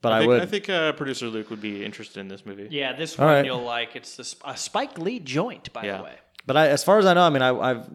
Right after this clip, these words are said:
Speaker 1: yeah, the couple movies I watched were all, like, movies I've seen before, but then I can try to get into detail about the one I watched that I just can't remember the title.
Speaker 3: How
Speaker 2: Let's
Speaker 3: about
Speaker 2: see
Speaker 3: we
Speaker 2: if I
Speaker 3: play
Speaker 2: can
Speaker 3: a game of, of it?
Speaker 2: Yeah, I'll
Speaker 3: You
Speaker 2: try to
Speaker 3: tell
Speaker 2: guess.
Speaker 3: us what it's about, and we'll try and figure
Speaker 1: I
Speaker 3: out
Speaker 1: mean,
Speaker 3: what
Speaker 1: it
Speaker 3: it
Speaker 1: was
Speaker 3: is.
Speaker 1: like a horror, like a little horror movie on, like, Netflix that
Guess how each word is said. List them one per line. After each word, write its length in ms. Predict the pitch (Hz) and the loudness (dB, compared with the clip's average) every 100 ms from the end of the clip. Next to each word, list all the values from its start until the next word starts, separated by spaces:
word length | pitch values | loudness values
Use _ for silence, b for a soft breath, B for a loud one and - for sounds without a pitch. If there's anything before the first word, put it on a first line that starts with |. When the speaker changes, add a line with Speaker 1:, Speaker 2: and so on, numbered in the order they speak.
| 143 | -6
Speaker 1:
yeah, 160 | 123 | -4
the 100 | 110 | -4
couple 260 | 113 143 139 | -6 -6 -6
movies 220 | 143 135 | -4 -2
I 60 | 117 | -2
watched 360 | 110 110 110 104 | 0 0 -2 -6
were 100 | 101 | -2
all, 140 | 104 | -2
like, 280 | 98 90 - | -2 -4 -8
movies 260 | - 117 113 | -8 -6 -4
I've 140 | 101 | -6
seen 240 | 90 123 117 | -8 -10 -8
before, 260 | 107 117 | -6 -4
but 100 | 110 | -4
then 260 | 101 107 101 b b b | -4 -8 -12 b b b
I 100 | - | 0
can 100 | 175 | 0
try 200 | 165 208 | 4 4
to 80 | 247 | 6
get 80 | 170 | 4
into 160 | 147 127 | 0 -2
detail 280 | 127 123 131 | -4 0 2
about 180 | 127 | 2
the 40 | 123 | 0
one 140 | 123 | 0
I 80 | 117 | 2
watched 280 | 117 117 - | 2 2 0
that 80 | 110 | -4
I 40 | |
just 140 | 110 | -4
can't 100 | - | -6
remember 240 | 107 110 104 | -6 -6 -6
the 80 | 90 | -6
title. 460 | 104 104 85 78 b b _ | -4 -4 -4 -10 b b _
Speaker 3:
How 120 | 175 | 0
Speaker 2:
Let's 100 | 240 | 2
Speaker 3:
about 80 | 277 | 4
Speaker 2:
see 60 | |
Speaker 3:
we 40 | 233 | 4
Speaker 2:
if 60 | |
I 60 | 139 | 6
Speaker 3:
play 220 | 220 220 | 4 4
Speaker 2:
can 80 | 156 | 0
Speaker 3:
a 40 | |
game 300 | 156 165 233 151 | 2 2 2 -4
of, 80 | |
of 240 | 127 127 113 | -6 -8 -6
it? 80 | 120 | -6
Speaker 2:
Yeah, 60 | 117 | -2
I'll 80 | 117 | -2
Speaker 3:
You 60 | - | 2
Speaker 2:
try 100 | 151 | 2
to 40 | |
Speaker 3:
tell 120 | 214 | 4
Speaker 2:
guess. 160 | 240 - | 2 0
Speaker 3:
us 60 | |
what 120 | 202 196 | -2 -2
it's 140 | - | -4
about, 380 | 135 147 180 190 | -2 2 4 2
and 80 | 156 | -2
we'll 120 | 156 | -2
try 220 | - 170 | 0 -2
and 80 | 151 | 0
figure 180 | 170 104 | 0 4
Speaker 1:
I 60 | |
Speaker 3:
out 80 | 113 | 4
Speaker 1:
mean, 80 | 139 | 6
Speaker 3:
what 60 | |
Speaker 1:
it 40 | 156 | 6
Speaker 3:
it 40 | |
Speaker 1:
was 160 | 156 139 | 6 4
Speaker 3:
is. 60 | 127 | 4
Speaker 1:
like 240 | 127 120 | 4 4
a 100 | 120 | 0
horror, 320 | 107 135 127 | 2 4 4
like 160 | 110 110 | 4 0
a 60 | 113 | 2
little 200 | 127 113 | 2 2
horror 260 | 117 123 | 4 4
movie 320 | 117 107 104 101 | 2 0 0 -2
on, 140 | 98 | -2
like, 220 | 92 90 - | -4 -6 -6
Netflix 640 | 110 - 107 95 92 - | -4 -4 -4 -4 -4 -6
that 420 | 98 92 90 - | -4 -2 -4 -8